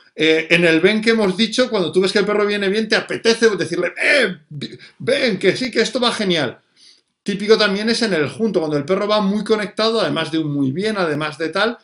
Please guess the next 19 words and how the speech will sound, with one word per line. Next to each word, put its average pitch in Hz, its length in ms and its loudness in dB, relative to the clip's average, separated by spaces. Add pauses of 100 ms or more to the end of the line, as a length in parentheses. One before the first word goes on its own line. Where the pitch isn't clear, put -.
(440)
eh, 160 360 2
mm, 147 540 -2
si 160 160 -4
lo 156 80 2
habéis 165 200 -2
hecho 196 120 -2
alguna 185 260 2
vez, 214 280 0
te 170 80 0
apetece 156 300 -2
volver 196 180 2
a 185 100 6
decirle 196 300 0
cuando 143 200 -4
haces 170 160 -10
un 180 160 -2
giro 185 240 -2
especialmente 160 680 -4
bueno, 202 460 0